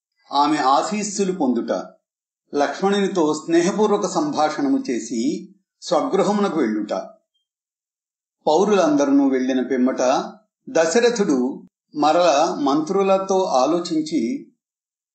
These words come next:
"రేపే పుష్యమి నక్షత్రము, అందుచే నా కుమారుడైన రాముని యవ్వరాజ్యమున అభిషిక్తుని చెయ్యవలెను"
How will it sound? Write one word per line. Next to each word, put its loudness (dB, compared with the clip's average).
"రేపే 0
పుష్యమి -2
నక్షత్రము, -4
అందుచే -2
నా 0
కుమారుడైన 2
రాముని 2
యవ్వరాజ్యమున 0
అభిషిక్తుని -2
చెయ్యవలెను" 0